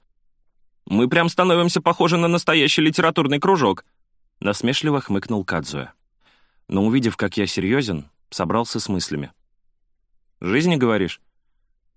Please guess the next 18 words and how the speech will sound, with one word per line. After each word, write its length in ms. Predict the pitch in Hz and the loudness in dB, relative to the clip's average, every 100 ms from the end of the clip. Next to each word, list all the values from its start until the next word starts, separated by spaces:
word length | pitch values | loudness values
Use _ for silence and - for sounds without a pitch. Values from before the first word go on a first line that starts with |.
| - | -8
Я 220 | 113 180 | 2 4
не 140 | 202 | 4
уверен, 380 | 185 185 226 135 | 4 4 4 2
что 160 | - 110 | 0 -2
у 60 | 104 | 0
жизни 300 | 156 127 104 | 0 2 2
есть 220 | 120 - | 2 0
смысл. 520 | - 104 90 73 - _ _ _ _ - | -2 -2 -2 -6 -12 _ _ _ _ -8
Но, 280 | 107 165 196 | -2 2 4
наверное, 480 | 135 110 180 170 | 4 4 2 2
люди 300 | 113 123 156 | 2 2 2
как 220 | 151 98 - | 0 -2 -2
раз 180 | 131 | -2
и 60 | 139 | -2
живут, 260 | 101 104 180 | 0 0 0
чтобы 260 | - 180 | 0 2
его 140 | 151 120 | 2 2
найти. 440 | 104 95 82 71 | 0 -2 -6 -10